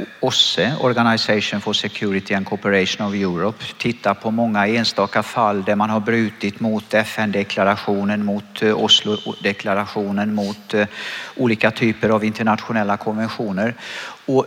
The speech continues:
det tycker jag då ger oss som församlingar ett ansvar att, eh, engagera oss för de konkreta fall där kristna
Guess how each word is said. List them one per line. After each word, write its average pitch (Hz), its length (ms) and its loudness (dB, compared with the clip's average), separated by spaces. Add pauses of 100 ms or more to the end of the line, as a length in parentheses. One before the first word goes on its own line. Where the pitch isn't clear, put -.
det 135 200 2
tycker - 440 -2
jag 147 180 4
då 120 340 2 (300)
ger 135 560 0
oss 131 220 4
som 117 520 0 (200)
församlingar 117 960 0
ett - 260 -6 (120)
ansvar 123 1160 2 (1900)
att, - 560 0
eh, 113 240 4 (420)
engagera 143 920 2
oss 139 260 2
för 117 360 -2
de 107 340 0
konkreta 101 800 -6
fall 90 400 -2
där 90 120 0
kristna 95 680 -4